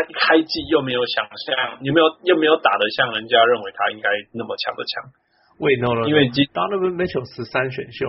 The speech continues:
Speaker 2: 哎，怎么会觉得他没有他想象强？大家会觉得十三选秀会很厉害，很厉害吗？
Speaker 1: Yeah，lottery pick。No，Donovan Mitchell 是以人家去保证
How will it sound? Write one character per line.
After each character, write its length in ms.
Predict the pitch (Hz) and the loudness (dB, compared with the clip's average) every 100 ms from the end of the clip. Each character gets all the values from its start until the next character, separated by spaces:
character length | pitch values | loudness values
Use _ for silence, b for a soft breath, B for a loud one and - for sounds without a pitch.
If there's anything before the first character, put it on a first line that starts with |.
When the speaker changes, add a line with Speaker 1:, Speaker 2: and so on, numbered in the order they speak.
| 98 | -8
Speaker 2:
哎， 160 | - _ _ _ _ _ _ _ _ _ _ _ | -14 _ _ _ _ _ _ _ _ _ _ _
怎 120 | - 117 | -10 -4
么 80 | |
会 120 | 131 147 | -2 -2
觉 80 | 120 | -2
得 100 | 113 | -2
他 180 | 120 117 | -2 -2
没 120 | 117 | -2
有 80 | 107 | -6
他 80 | 104 | -8
想 160 | 107 107 | -10 -10
象 120 | 110 110 | -12 -14
强？ 120 | - 120 | -14 -2
大 80 | 139 | 0
家 160 | 143 | 2
会 80 | 151 | 0
觉 160 | 135 117 | 0 -2
得 40 | |
十 120 | 117 | -2
三 160 | 117 117 | -8 -6
选 80 | 110 | -8
秀 160 | 110 | -8
会 80 | 113 | -8
很 160 | 104 104 | -10 -10
厉 120 | 113 | -8
害， 160 | 110 107 | -8 -10
很 80 | 110 | -16
厉 80 | |
害 80 | 104 107 | -16 -18
吗？ 120 | - _ _ _ _ _ _ _ | -20 _ _ _ _ _ _ _
Speaker 1:
Yeah，lottery 880 | 180 269 320 - _ 151 175 208 220 | 4 6 4 0 _ 4 4 4 0
pick。 240 | - - 185 | -8 -10 0
No，Donovan 800 | 214 - - - 294 349 320 262 | 0 0 -8 4 4 4 -2 -2
Mitchell 320 | 240 - 160 131 | -2 0 0 -2
是 320 | 214 180 - | -4 -4 -4
以 240 | 117 117 - | -20 -20 -2
人 160 | 131 143 | 0 4
家 240 | 180 180 | 4 4
去 480 | - _ - 196 - - | 0 _ -2 0 0 2
保 80 | 117 123 - | 4 4 2
证 240 | 165 135 | -4 -4